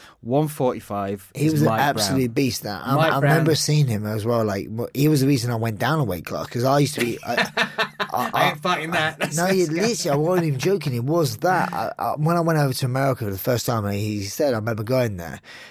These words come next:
Speaker 1: 'Cause
Speaker 2: And
Speaker 1: you were
Speaker 2: me,
Speaker 1: cage
Speaker 2: and,
Speaker 1: rate
Speaker 2: and me and him,
Speaker 1: one forty-five
Speaker 2: I was,
Speaker 1: champ,
Speaker 2: I was,
Speaker 1: weren't
Speaker 2: the, I was ranked number one in Europe at a hundred forty-five pounds, and I went over there thinking I was the bee's knees. And I, I went over and I'm like, looking at him, I'm like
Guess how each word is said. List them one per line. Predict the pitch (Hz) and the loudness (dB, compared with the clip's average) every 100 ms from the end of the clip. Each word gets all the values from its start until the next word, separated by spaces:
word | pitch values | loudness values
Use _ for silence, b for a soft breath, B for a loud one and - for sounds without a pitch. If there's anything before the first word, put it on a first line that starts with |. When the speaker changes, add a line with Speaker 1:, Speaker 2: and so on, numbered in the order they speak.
| B | B
Speaker 1:
'Cause | - | 0
Speaker 2:
And | |
Speaker 1:
you | 170 | 2
were | 151 | 2
Speaker 2:
me, | |
Speaker 1:
cage | 151 160 185 151 | 2 2 2 2
Speaker 2:
and, | |
Speaker 1:
rate | 123 120 | 0 2
Speaker 2:
and | 131 | 0
me | 135 | 0
and | 131 | 2
him, | |
Speaker 1:
one | 117 | 0
forty-five | 110 117 131 | -2 0 2
Speaker 2:
I | 147 | 2
was, | 123 | 2
Speaker 1:
champ, | - | 2
Speaker 2:
I | 143 | 2
was, | 143 | 2
Speaker 1:
weren't | 127 | 2
Speaker 2:
the, | - 165 | -2 2
I | 170 | 4
was | 147 | 4
ranked | 165 165 | 2 -2
number | 160 143 | 0 2
one | 143 | 2
in | 143 120 | 0 0
Europe | 147 160 101 | 2 2 2
at | 95 | -2
a | |
hundred | 107 117 110 | -2 -2 -2
forty-five | - 113 110 104 | -2 -2 0 0
pounds, | 135 131 87 - - B B - | 0 0 -4 -12 -16 B B -14
and | - | -6
I | 113 92 - | -4 -4 -6
went | 113 123 | -6 -4
over | 110 | -4
there | 98 113 101 | -2 -2 -2
thinking | 120 110 107 | -4 -4 -4
I | |
was | 104 | -4
the | 107 | -2
bee's | 110 113 101 | 0 0 0
knees. | 131 120 78 - | -4 -4 -8 -10
And | 123 | -8
I, | 123 - | -8 -4
I | 127 | 0
went | 131 120 | 0 0
over | 107 | 0
and | 113 | 0
I'm | 110 113 | 0 0
like, | 113 113 | 0 0
looking | 135 - 120 | 0 -2 -4
at | |
him, | 117 113 | -4 -2
I'm | 110 | -2
like | 113 107 - | -2 -4 -8